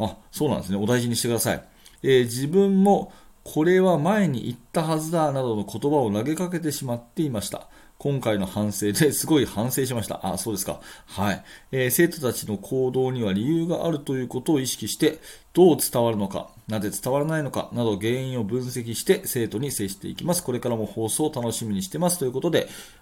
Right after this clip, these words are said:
はい、ありがとうございます。ね、えー、ボイシーの方でコメントいただいた方はですね、こういった形で必ず、必ず声で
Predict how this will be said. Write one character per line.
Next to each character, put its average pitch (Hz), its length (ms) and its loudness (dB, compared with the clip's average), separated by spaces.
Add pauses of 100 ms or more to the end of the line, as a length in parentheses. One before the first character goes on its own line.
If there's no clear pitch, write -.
は 120 220 2
い、 - 100 -2
あ 98 80 -2
り 123 80 0
が 117 100 2
と 104 120 0
う 90 160 0
ご 87 60 -6
ざ 120 120 -2
い - 20 0
ま 143 120 0
す。 113 160 -4
ね、 131 180 -2 (240)
え 156 140 4
ー、 156 40 6
ボ 180 160 6
イ 208 40 4
シ 170 160 0
ー - 20 -2
の 123 80 -2
方 117 160 0
で 104 100 2
コ 120 120 -6
メ 127 100 -2
ン 127 100 -6
ト 123 120 0
い 117 80 -2
た 123 80 0
だ 123 100 -2
い 120 60 -4
た 120 100 -6
方 113 240 -2
は 87 80 2
で 76 80 -6
す - 100 -6
ね、 131 140 -2
こ 131 120 -2
う 127 40 2
い 123 60 -2
っ - 20 -12
た 120 140 -6
形 113 240 -6
で 113 100 -2
必 - 160 -2 (180)
ず、 135 220 -2
必 - 120 -4 (220)
ず 156 80 -4
声 156 220 2
で 98 220 -2